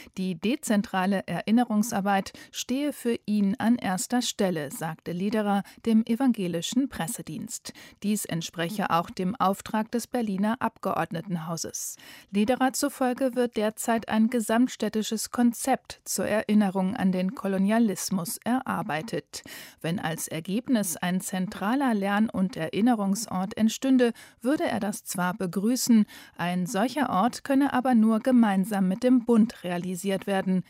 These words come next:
so Lederer weiter. Der kenianische Umweltschützer und Expeditionsleiter Richard Leakey ist mit siebenundsiebzig Jahren gestorben. Das teilte Kenias Staatschef Uhuru Kenyatta am Abend mit.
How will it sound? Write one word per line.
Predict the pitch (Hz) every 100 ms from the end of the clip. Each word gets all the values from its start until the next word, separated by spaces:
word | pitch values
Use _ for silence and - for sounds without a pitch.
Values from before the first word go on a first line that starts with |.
| _
so | - 247
Lederer | 214 196 175 208 226
weiter. | 196 175 214 - - _ _ _ _ _ _ _ _ - - - - _ _ _ _ 247
Der | 262
kenianische | 277 - 254 226 233 247 240 220
Umweltschützer | 202 220 214 202 - 214 - 220 190 -
und | 190 185 -
Expeditionsleiter | 180 - 190 185 - - 214 240 - 220 202 214 214 190
Richard | 185 196 - 190 -
Leakey | 190 233 - 208
ist | 175 170 - -
mit | 202 208
siebenundsiebzig | - 214 208 185 170 170 - 170
Jahren | 190 170 175 190 202
gestorben. | 254 - 180 170 170 160 - - - -
Das | - 180 -
teilte | - 196 190 220
Kenias | - 226 220 208 -
Staatschef | - 208 208 - 208 -
Uhuru | 196 185 214 208 202
Kenyatta | - 226 220 226 240 220
am | - 170
Abend | - 165 - -
mit. | 147 - -